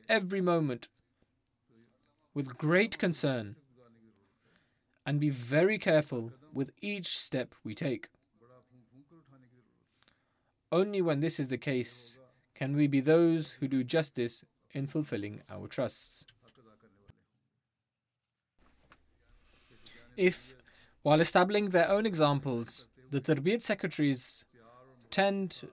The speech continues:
to the moral training of the community with love and affection. Then they can bring about a revolutionary change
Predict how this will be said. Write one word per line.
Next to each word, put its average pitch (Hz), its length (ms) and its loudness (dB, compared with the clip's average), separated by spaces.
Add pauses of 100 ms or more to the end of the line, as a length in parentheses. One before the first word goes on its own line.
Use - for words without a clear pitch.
(120)
to - 140 -4
the 165 80 0
moral 190 340 6
training 208 400 -2
of 143 80 0
the 135 80 -2
community 120 580 -6 (640)
with 135 140 -2
love 185 360 6
and 165 80 -2
affection. 131 540 -2 (2000)
Then 156 100 2
they 185 100 6
can 185 160 -2
bring 208 180 0
about 202 300 4
a 170 80 2
revolutionary 175 720 2
change 127 560 -4